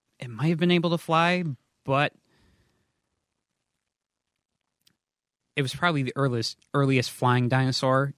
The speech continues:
even if it wasn't the earliest bird. Um, it wasn't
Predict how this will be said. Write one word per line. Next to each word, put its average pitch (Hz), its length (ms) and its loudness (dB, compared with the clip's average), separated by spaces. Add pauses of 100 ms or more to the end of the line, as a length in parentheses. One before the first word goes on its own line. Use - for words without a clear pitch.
even 127 220 2
if 123 140 0
it - 100 -2
wasn't 110 300 0
the 120 160 -2
earliest 107 360 -2
bird. 113 360 0 (500)
Um, 104 400 -2 (1040)
it 131 140 0
wasn't 135 480 0